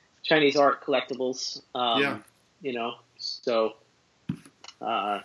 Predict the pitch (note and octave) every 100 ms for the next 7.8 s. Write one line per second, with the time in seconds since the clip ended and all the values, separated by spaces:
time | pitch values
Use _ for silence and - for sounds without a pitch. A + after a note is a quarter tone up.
0 | - D#4 G3 - - E3+ E3 - F#3+ F#3
1 | F3+ D#3+ D3 D3 D3+ E3 D#3 D#3+ - D#3
2 | C3+ D#3 C#3 C3+ C3 - C3 B2+ B2 B2
3 | A#2+ A2 - A#2+ A2+ A2 C3 - A2 G#2+
4 | - _ _ _ _ - D3 B2+ C3 -
5 | C3 B2 A#2 A2 B2 B2 A2+ A#2 - -
6 | A#2+ G#2+ A2+ G#2+ A#2+ B2 - - B2 -
7 | - A#2 A2 D#2+ A2+ G#2+ G#2+ G#2+